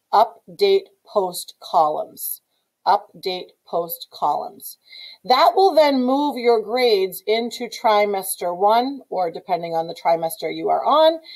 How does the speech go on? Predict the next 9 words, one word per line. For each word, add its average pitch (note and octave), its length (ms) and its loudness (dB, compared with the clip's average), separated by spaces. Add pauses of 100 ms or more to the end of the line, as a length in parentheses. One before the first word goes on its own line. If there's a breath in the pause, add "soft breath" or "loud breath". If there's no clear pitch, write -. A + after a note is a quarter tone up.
(200 loud breath)
it B3 100 0
will C4 180 2
move D4 280 2
your C4 200 -2
grades A3 420 4
into G#3 280 -2
trimester F#3+ 640 -4
one E3 260 -2
column. - 640 0